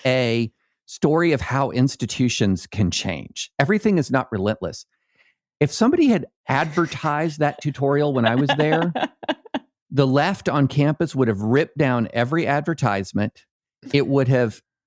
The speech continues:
Speaker 1: utterly rejected the notion that a single woman needs to learn golf completely. The person who had put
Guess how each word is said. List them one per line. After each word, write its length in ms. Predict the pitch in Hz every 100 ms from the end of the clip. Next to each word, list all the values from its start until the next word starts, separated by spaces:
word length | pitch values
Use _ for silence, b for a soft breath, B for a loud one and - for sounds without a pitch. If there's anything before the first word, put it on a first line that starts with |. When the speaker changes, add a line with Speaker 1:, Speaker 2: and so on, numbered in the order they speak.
| -
Speaker 1:
utterly 500 | 170 214 214 160 131
rejected 600 | 117 101 123 101 - 104
the 80 | 101
notion 440 | 101 95 - 101
that 140 | 101 -
a 80 | 110
single 400 | - 156 160 139
woman 340 | 117 104 101
needs 240 | 101 104 -
to 120 | 104
learn 240 | 98 92
golf 400 | 90 90 92 -
completely. 600 | - 101 - 143 - 104 98
The 120 | 113
person 500 | - 165 185 - 196
who 160 | 160
had 160 | 143 -
put 240 | - 180